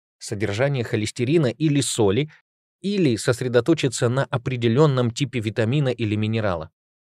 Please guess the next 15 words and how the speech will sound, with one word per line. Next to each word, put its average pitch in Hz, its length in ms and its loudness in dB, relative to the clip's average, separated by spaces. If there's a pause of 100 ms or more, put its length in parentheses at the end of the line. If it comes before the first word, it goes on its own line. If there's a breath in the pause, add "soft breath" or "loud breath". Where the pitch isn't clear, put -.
Они 110 280 0
анализируют, 117 640 2
сколько 123 480 2
одного 113 500 2
пищевого 113 520 0
компонента 107 600 0
потребляют 107 640 0
люди, 127 280 2
а 95 120 2
затем 113 380 2
наблюдают, 127 600 2
становятся 151 720 -2
ли 113 220 0
те, 190 300 2
кто 110 300 2